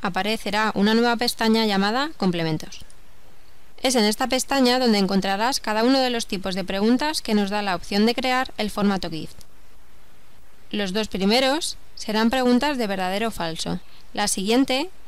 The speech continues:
será de selección o emparejamiento. Puedes realizar una pregunta numérica,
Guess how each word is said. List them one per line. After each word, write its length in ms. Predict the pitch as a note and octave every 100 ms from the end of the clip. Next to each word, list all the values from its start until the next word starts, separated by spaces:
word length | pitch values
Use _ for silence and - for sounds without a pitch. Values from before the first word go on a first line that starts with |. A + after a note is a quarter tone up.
| - -
será 300 | - A3 A3+
de 100 | B3+
selección 640 | G3 F#3 - - B3 D#4+ G#4+
o 80 | G3
emparejamiento. 800 | F#3 E3 F3 - E3+ E3+ F3+ F#3+
Puedes 260 | G#3+ F#3 F3
realizar 600 | F3+ E3 F3 - A#3+ C4+ - - -
una 180 | G#3+ F#3+
pregunta 340 | E3+ E3+ E3
numérica, 560 | E3 F#3 A#3 A3+ A#3